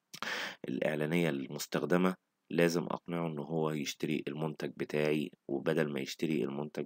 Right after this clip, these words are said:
بتاع المنافس اللي معايا في السوق. مرورا بقى بال-، الخاتمة إن شاء الله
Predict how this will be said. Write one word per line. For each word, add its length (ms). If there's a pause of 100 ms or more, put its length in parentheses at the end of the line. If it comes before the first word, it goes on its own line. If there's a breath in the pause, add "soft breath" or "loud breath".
بتاع 360 (560 loud breath)
المنافس 640
اللي 200
معايا 320
في 100
السوق. 280 (1800 loud breath)
مرورا 400
بقى 200
بال-، 300 (400)
الخاتمة 500
إن 100
شاء 180
الله 460